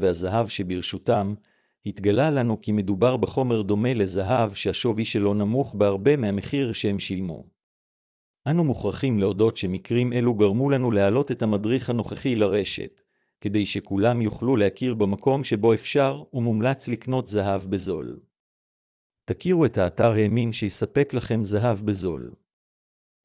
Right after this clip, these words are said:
עכשיו אתם יודעים ממה עליכם להיזהר, כך שהגיע הזמן להציג בפניכם את האתר שנמצא כאמין ביותר בכל הנוגע לרכישה של זהב. מדובר באתר של החברה הישראלית למדליות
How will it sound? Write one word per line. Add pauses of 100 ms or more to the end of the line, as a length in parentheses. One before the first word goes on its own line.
עכשיו
אתם
יודעים
ממה
עליכם
להיזהר, (460)
כך
שהגיע
הזמן
להציג
בפניכם
את
האתר
שנמצא
כאמין
ביותר
בכל
הנוגע
לרכישה
של
זהב. (1200)
מדובר
באתר
של
החברה
הישראלית
למדליות